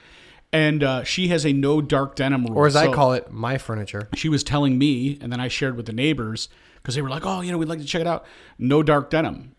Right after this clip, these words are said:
Speaker 1: If you, if you come here, you cannot wear, she doesn't want jeans on the, on the, uh, on the li-, on the light gray colored couches. I'm like, "So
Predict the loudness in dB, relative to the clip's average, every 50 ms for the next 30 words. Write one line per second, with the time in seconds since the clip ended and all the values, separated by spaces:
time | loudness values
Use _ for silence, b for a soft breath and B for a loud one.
0 | _ -6 -6 -4 -4 -8 -4 -2 -4 -2 -2 -4 -6 -4 -2 -2 -2 -2 -2 -2
1 | -2 -2 -2 -2 -6 -6 -4 -4 -4 -4 -4 -6 -6 -6 -6 -6 -6 -2 -2 0
2 | 0 0 -2 -4 -6 -6 _ _ _ _ -20 -20 -20 -20 _ _ _ _ _ _
3 | _ _ -2 2 4 4 4 2 0 -4 -6 -6 -6 -8 -8 -10 -10 -12 -10 -10
4 | -10 -10 -10 -10 -10 -12 -12 -12 -14 -14 -12 -12 -10 -10 -10 -10 -10 -12 -12 -10
5 | -8 -6 -6 -6 -6 -4 -6 -6 -6 -6 _ -6 -4 -4 -4 -4 -6 -6 -8 -8
6 | -8 -8 -10 -12 -14 -10 -8 -8 -8 -8 -10 -10 -12 -12 -10 -10 -10 -10 -8 -8
7 | -8